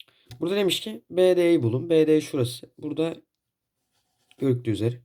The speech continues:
Hocam şöyle bir işlem çıkarmak istiyorum. X eşit, e, X iki A B D C. Bunlar eşittir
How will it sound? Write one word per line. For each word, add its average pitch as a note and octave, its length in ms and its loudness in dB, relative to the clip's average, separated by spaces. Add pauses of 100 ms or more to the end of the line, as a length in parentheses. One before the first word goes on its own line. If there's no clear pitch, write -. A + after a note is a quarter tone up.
(680)
Hocam F3+ 340 -4
şöyle F#3+ 320 0
bir F3 60 -4
işlem F3 340 -2
çıkarmak G#2 400 -2
istiyorum. - 380 -12
X - 220 -14
eşit, - 280 -10 (200)
e, A2 540 -4 (340)
X - 280 -6
iki C3 480 -4 (680)
A A2 260 -4
B C3 220 -2 (4000)
D A#2+ 340 0 (340)
C. - 240 -14 (1700)
Bunlar C3 380 -2
eşittir B2+ 460 -4